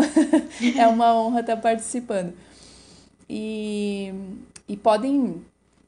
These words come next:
é, aprofun-, né, no meu YouTube, por exemplo, no meu canal, tem muitos vídeos, né, com,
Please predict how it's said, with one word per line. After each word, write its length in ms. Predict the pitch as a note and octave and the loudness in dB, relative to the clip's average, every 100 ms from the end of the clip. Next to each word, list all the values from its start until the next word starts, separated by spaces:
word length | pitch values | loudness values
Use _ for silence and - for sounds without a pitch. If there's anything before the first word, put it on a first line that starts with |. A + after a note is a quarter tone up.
| _ _ - | _ _ -8
é, 140 | - G3+ | 0 0
aprofun-, 420 | G3+ A3+ A3 B3 | 0 -2 -4 -6
né, 220 | G3+ G3+ | -2 -2
no 80 | A3 | -2
meu 180 | A3 A#3 | 2 2
YouTube, 440 | B3 A#3+ A#3+ A#3 | 2 -2 -4 -6
por 180 | A#3+ F#3+ | -6 -6
exemplo, 380 | F#3 F#3 G3+ G3+ | -6 -6 -8 -10
no 60 | F#3+ | -10
meu 120 | F#3+ | -10
canal, 460 | G3+ F#3+ F3+ F3+ | -8 -6 -4 -6
tem 180 | F#3 G#3 | -6 -6
muitos 480 | G3+ G3+ B3 C#4+ A#3+ | -6 -4 -4 -6 -8
vídeos, 640 | G3 G3+ A#3 A3+ A3+ - | -8 -10 -8 -10 -10 -12
né, 260 | G3 F#3 G3 | -12 -12 -12
com, 320 | G3+ F#3+ F#3 | -14 -14 -14